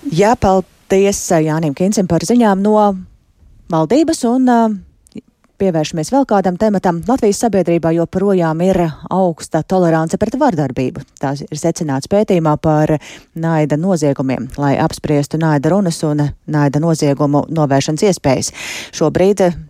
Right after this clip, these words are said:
notiek konference, pulcējot valsts policijas, tieslietu nozares, kā arī Sabiedrības integrācijas fonda ekspertus. Un, eh, kā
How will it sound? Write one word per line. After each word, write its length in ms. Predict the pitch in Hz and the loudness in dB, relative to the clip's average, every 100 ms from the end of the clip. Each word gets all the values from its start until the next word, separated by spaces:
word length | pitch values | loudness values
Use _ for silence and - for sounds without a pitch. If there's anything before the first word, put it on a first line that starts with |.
| _ | _
notiek 340 | - 123 135 131 | -10 -4 -2 0
konference, 640 | 185 185 240 247 294 339 - | 0 2 2 2 2 0 0
pulcējot 500 | 190 208 233 208 - | -2 0 2 2 0
valsts 260 | 151 - | -4 -2
policijas, 440 | - - - 165 - | -2 -2 0 -2 0
tieslietu 500 | 226 220 185 170 165 | 0 2 2 0 0
nozares, 420 | 170 180 165 147 - | -2 0 0 -2 -2
kā 180 | 156 151 | -2 0
arī 140 | 147 139 127 | 0 -2 -4
Sabiedrības 680 | - 139 139 131 131 127 165 | -6 -4 -2 -2 -4 -4 -2
integrācijas 560 | 170 160 139 131 127 - | -2 0 0 0 -2 0
fonda 280 | 139 143 147 | -2 0 0
ekspertus. 420 | - 131 - - - - - - - | -2 -6 -6 -14 -14 -14 -14 -10 0
Un, 200 | 214 220 | 2 4
eh, 160 | 208 202 - | 4 0 -2
kā 180 | 190 | 0